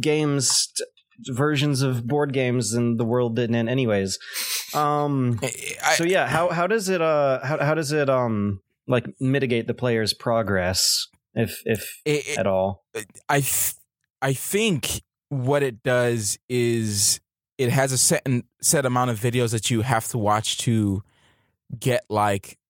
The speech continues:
Speaker 2: the ending scene, I guess you can call it.
Speaker 1: Mm-hmm.
Speaker 2: Um,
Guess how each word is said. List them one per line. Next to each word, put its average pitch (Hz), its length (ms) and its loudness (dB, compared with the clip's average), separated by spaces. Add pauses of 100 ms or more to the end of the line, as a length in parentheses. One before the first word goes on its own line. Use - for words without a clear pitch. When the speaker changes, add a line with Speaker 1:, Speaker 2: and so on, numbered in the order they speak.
Speaker 2:
the 104 500 0 (100)
ending 120 540 2
scene, 104 760 2
I 107 120 2
guess 101 260 2
you 107 80 0
can 101 200 0
call 95 360 0
it. - 160 -4 (220)
Speaker 1:
Mm-hmm. 107 280 2
Speaker 2:
Um, 107 420 0